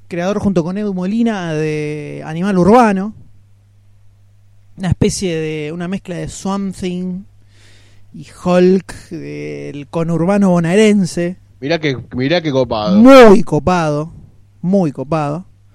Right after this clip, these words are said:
Speaker 1: Eh, muy poco conocido, por supuesto, pero muy, muy grosso. Eh, y sacó esta película que la, la hicieron con crowdfunding, eh,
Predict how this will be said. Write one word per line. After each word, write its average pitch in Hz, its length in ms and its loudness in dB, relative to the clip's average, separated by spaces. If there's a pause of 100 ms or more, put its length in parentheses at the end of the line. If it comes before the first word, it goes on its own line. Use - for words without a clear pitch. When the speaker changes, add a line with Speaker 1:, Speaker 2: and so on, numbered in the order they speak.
(360)
Speaker 1:
Eh, 135 880 -12 (440)
muy 220 280 8
poco 202 280 2
conocido, 170 540 -2
por 147 140 -12
supuesto, 196 640 -12
pero 135 840 -8 (640)
muy, 208 320 4
muy 190 220 2
grosso. 214 480 2 (680)
Eh, 170 760 -2 (460)
y 240 680 -6
sacó 277 320 -4
esta 302 140 0
película 302 420 0
que 233 680 -2
la, 220 680 -2
la 208 600 -2
hicieron 254 460 2
con 190 420 -4 (100)
crowdfunding, 247 1200 0 (600)
eh, 156 880 -8